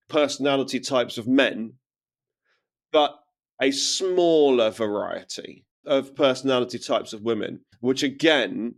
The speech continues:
if you're looking at, we talked about Suella Braverman earlier,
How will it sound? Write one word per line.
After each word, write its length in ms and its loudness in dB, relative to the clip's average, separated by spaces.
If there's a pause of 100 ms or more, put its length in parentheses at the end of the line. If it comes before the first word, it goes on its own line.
(160)
if 240 -4
you're 140 6
looking 500 0
at, 360 -2 (1120)
we 120 -4
talked 140 -4
about 140 -2
Suella 300 0
Braverman 500 0
earlier, 560 0